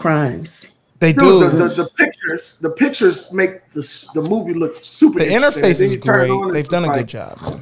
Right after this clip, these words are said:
Speaker 2: man. They've done a good job.
Speaker 1: They kill a game in that. I don't think
Speaker 2: Yeah.
Speaker 1: anybody is,
Speaker 2: They not
Speaker 1: is
Speaker 2: nobody
Speaker 1: fucking with
Speaker 2: killing,
Speaker 1: them
Speaker 2: 'cause
Speaker 1: on
Speaker 2: I
Speaker 1: that.
Speaker 2: will scroll. I will s-, yeah, I will scour. I will scour. All right, eighteen forty-one, y'all. Eighteen forty-one. Um, a publication. It was a ser-, uh, again, back to the church,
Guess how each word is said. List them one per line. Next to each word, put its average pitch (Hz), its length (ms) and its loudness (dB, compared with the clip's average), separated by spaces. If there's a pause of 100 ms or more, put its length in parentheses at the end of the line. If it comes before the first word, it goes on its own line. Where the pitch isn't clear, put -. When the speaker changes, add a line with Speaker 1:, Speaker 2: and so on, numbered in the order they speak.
(120)
Speaker 2:
man. 120 200 -16
They've 139 100 -12
done 160 140 -2
a 135 40 -2
good 113 120 -8
job. - 220 -14 (800)
Speaker 1:
They 170 140 6
kill 190 260 2
a 131 40 4
game 117 220 2
in 113 100 0
that. 117 260 0
I 127 60 -2
don't 151 160 -2
think 127 160 -2
Speaker 2:
Yeah. 120 60 -2
Speaker 1:
anybody 110 440 -2
is, 98 40 -6
Speaker 2:
They 165 100 0
not 131 140 -2
Speaker 1:
is 90 60 -10
Speaker 2:
nobody 139 240 -4
Speaker 1:
fucking - 20 -10
with 101 60 -8
Speaker 2:
killing, 104 100 -6
Speaker 1:
them - 120 -8
Speaker 2:
'cause 127 120 -4
Speaker 1:
on 170 60 4
Speaker 2:
I 196 40 4
Speaker 1:
that. 196 60 0
Speaker 2:
will 160 80 0
scroll. 143 260 -4
I 170 120 2
will 202 100 2
s-, - 160 -2
yeah, 185 260 0
I 113 100 -2
will 156 100 -2
scour. 139 500 -4 (100)
I 120 60 -8
will 131 100 -4
scour. 120 380 -8 (300)
All 190 100 8
right, 196 160 6
eighteen 240 300 6
forty-one, 208 600 6
y'all. 139 280 2 (280)
Eighteen 190 320 4
forty-one. 170 800 4 (540)
Um, 156 400 8
a 135 60 4
publication. 170 680 4
It 143 40 0
was 135 100 0
a 127 60 -4
ser-, 147 260 -4
uh, 139 140 2
again, 131 460 0 (120)
back 120 220 -2
to 147 80 0
the 170 60 -4
church, - 380 -4